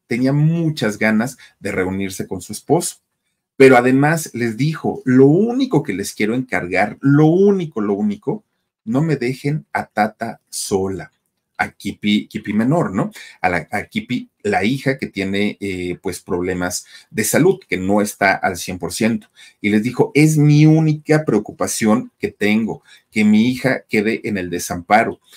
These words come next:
Y entonces los hijos le dijeron, "No, mamá, todos nos vamos a hacer cargo de ella, no te preocupes, tú estate tranquila".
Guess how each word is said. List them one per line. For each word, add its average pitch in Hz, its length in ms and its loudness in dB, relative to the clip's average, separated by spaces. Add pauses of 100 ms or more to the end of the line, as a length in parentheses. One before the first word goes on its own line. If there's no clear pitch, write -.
(160)
Y 175 100 2
entonces 156 360 0
los 139 160 -2
hijos 127 160 -4
le 113 120 -2
dijeron, 107 280 0
"No, 107 80 2
mamá, 110 540 -2
todos 113 200 4
nos 110 120 -4
vamos 107 180 -2
a 104 40 -4
hacer 98 220 -6
cargo 95 280 -2
de 92 200 -2
ella, 107 220 0 (260)
no 117 360 2
te 117 100 -6
preocupes, 104 640 -6
tú - 80 -4
estate 101 400 -2
tranquila". 160 560 -2